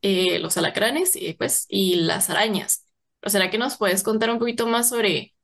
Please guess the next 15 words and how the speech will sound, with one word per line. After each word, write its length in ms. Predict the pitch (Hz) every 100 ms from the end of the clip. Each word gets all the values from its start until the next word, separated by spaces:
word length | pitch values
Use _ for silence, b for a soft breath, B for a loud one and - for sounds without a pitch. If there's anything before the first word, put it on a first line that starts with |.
| -
esta 500 | - - 214 - 226 -
cualidad, 520 | - 208 185 175 175
digamos, 520 | 220 208 214 226 226 214
de, 300 | 190 180 156
de 100 | 175
veneno 320 | 170 170 185
de 80 | 220
los 240 | 202 202
arácnidos? 640 | 175 185 226 247 247 - -
¿Qué 120 | 214
tanto 340 | 208 233 233 254
nos 140 | 254
tenemos 320 | 214 180 202
que 100 | 269
preocupar 840 | 226 - 247 202 185 - 202 330